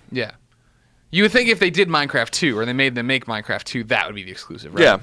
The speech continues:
Speaker 1: It's already done. Minecraft's everywhere already. It's
Speaker 2: Mm-hmm.
Speaker 1: super late to PlayStation four and PlayStation three and PlayStation
Speaker 2: It would
Speaker 1: Vita.
Speaker 2: be smart for them to keep supporting it and updating it and stuff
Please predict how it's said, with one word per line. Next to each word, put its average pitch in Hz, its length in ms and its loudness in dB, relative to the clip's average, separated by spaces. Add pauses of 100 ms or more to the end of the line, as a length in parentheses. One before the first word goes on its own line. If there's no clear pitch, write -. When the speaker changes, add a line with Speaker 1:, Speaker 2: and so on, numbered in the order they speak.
(140)
Speaker 1:
It's 147 100 -6
already 220 160 2
done. 104 320 -10
Minecraft's 170 460 0
everywhere 92 260 -4
already. 95 320 -8
It's 139 100 -6
Speaker 2:
Mm-hmm. 127 40 -2
Speaker 1:
super 160 180 0
late 127 160 0
to 113 60 -8
PlayStation 104 420 -8
four 101 220 -6
and 104 260 -8
PlayStation 101 380 -10
three 104 240 -8
and 104 220 -6
PlayStation 101 340 -10
Speaker 2:
It 98 80 -8
would - 0 -
Speaker 1:
Vita. 135 140 4
Speaker 2:
be 190 80 2
smart 214 200 6
for 214 80 2
them 196 100 4
to 185 60 0
keep 190 160 -2
supporting 185 400 2
it 98 100 -4
and 98 140 -12
updating 95 320 -4
it 95 40 -10
and 95 100 -16
stuff 87 80 -4